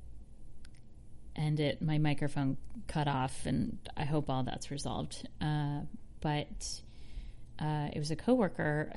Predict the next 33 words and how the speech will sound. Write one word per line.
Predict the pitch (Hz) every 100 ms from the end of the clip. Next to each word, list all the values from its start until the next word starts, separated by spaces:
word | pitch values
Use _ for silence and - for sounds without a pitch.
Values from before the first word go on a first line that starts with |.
| -
who | 160 156
I | 165
had | 147 -
only | 175 202
just | 196 180
started | 170 156
working | 175 180 165
with | 151
in | 147
January, | 196 240 214 175 156 151 151
and | - 160 156 151 151
she, | - - - 160 160 156 156 - -
um, | 151 151 147 147 165 - - - - - - - - -
you | 240
know, | 190 175
was | 240
using | 247 233
she, | 220 208
her | 196
pronouns | 190 160 165 160
for | -
me, | 170 160
and | 151
I | 143
corrected | - 180 247 196 180
her |
in | 156 147
a |
Zoom | 156 294
meeting | 220 156 151 147
we | 147
had, | 151 139 -
just, | -